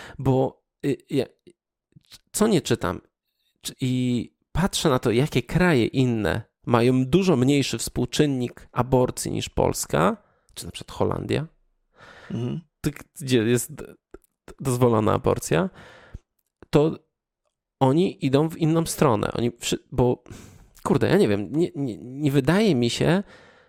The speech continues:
Speaker 1: żeby, e, ktoś, kto mówi, "Jestem za aborcją", tak naprawdę chciał, żeby te aborcje były wykonywane w-, im wy-, więcej, tym, tym lepiej. Nie. Chodzi tutaj o pewną wolność,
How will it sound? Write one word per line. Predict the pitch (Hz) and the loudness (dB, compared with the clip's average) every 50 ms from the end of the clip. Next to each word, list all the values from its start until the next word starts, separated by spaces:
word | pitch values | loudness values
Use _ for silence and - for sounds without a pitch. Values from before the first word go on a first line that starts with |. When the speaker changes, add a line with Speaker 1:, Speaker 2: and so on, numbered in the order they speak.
| _ _ _ _ _ _ _ _ - | _ _ _ _ _ _ _ _ -8
Speaker 1:
żeby, | 131 123 139 131 127 135 135 131 135 135 - _ _ _ _ _ _ _ _ _ - - | -2 -2 -2 0 2 2 2 4 2 0 -2 _ _ _ _ _ _ _ _ _ -4 0
e, | 127 123 123 120 120 117 - - - - | 2 4 4 4 4 2 0 -4 -10 -12
ktoś, | - - - - 160 170 175 - | -12 -8 -2 2 2 2 2 0
kto | - - - - 127 113 | -4 -6 0 0 2 2
mówi, | 120 135 143 135 131 127 113 110 117 117 _ _ _ _ _ _ _ _ _ _ - - | 4 2 0 0 0 -2 -2 -2 -4 -6 _ _ _ _ _ _ _ _ _ _ -20 -14
"Jestem | - 170 127 139 156 165 170 - - - 123 117 123 | -10 -6 0 2 2 2 2 0 0 0 0 0 2
za | 120 127 151 147 131 - - | 0 0 2 0 0 -2 -2
aborcją", | - 113 131 131 117 110 110 - - - - 190 185 | -4 -2 2 2 4 4 2 0 0 -2 -2 -2 0
tak | - - 165 - | 0 -2 0 2
naprawdę | 175 151 - 156 151 151 151 160 147 | 0 0 2 2 2 2 2 0 -2
chciał, | - - - - 175 170 | -2 -2 0 2 2 2
żeby | 160 165 147 147 | 2 0 -2 -2
te | - - 147 | 0 2 2
aborcje | 131 131 147 147 - - 143 | 2 2 2 0 0 0 -2
były | 127 127 123 117 117 | 0 2 2 2 2
wykonywane | 127 120 - - 120 120 117 117 131 127 131 127 117 113 113 110 117 - _ _ _ _ _ _ _ _ _ _ _ _ _ _ _ - | 0 -2 0 0 2 2 2 2 2 2 4 4 4 2 2 2 -2 -4 _ _ _ _ _ _ _ _ _ _ _ _ _ _ _ -20
w-, | - - - - - - _ _ _ _ - | -20 -20 -20 -20 -20 -20 _ _ _ _ -4
im | 185 208 196 175 160 170 | -2 0 0 0 -2 0
wy-, | 160 151 156 | 0 0 0
więcej, | 147 143 156 156 139 - 143 127 | 0 2 0 2 2 2 0 0
tym, | - - 123 117 117 113 - _ _ - | 0 0 -2 -2 -2 -4 -6 _ _ -8
tym | - - 123 | -4 -2 0
lepiej. | 117 104 85 - - - | 2 0 0 -2 -4 -2
Nie. | 147 160 127 - - _ | 0 0 0 -2 -2 _
Chodzi | - 175 165 165 160 | -2 -2 0 -2 -4
tutaj | - 165 147 131 120 | -4 0 0 2 2
o | 98 - | 2 2
pewną | - 117 123 104 104 | 0 2 2 2 2
wolność, | 110 170 185 180 165 147 139 | 2 2 4 4 2 2 0